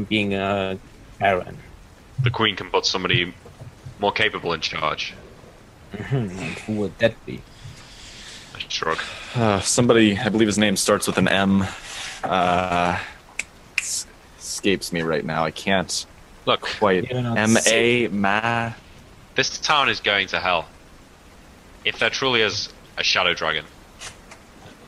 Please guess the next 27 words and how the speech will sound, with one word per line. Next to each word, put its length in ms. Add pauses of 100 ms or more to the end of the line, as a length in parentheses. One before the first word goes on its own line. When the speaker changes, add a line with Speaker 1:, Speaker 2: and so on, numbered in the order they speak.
(800)
Speaker 2:
who 60
Speaker 1:
Did 0
you 60 (100)
Speaker 2:
better 180
Speaker 1:
tell 100
him 80
Speaker 2:
to 80
Speaker 1:
about 220
the 80
dragon? 360 (720)
Speaker 2:
I 80
Speaker 1:
Oh. 40
Speaker 2:
asked 240
him 80
about 320
it. 160
Speaker 1:
Dragon. 340
Speaker 2:
Yeah, 180
I 80
told 280
him. 140
He, 200
uh, 260 (880)
he 80
didn't 180
believe 320
me, 140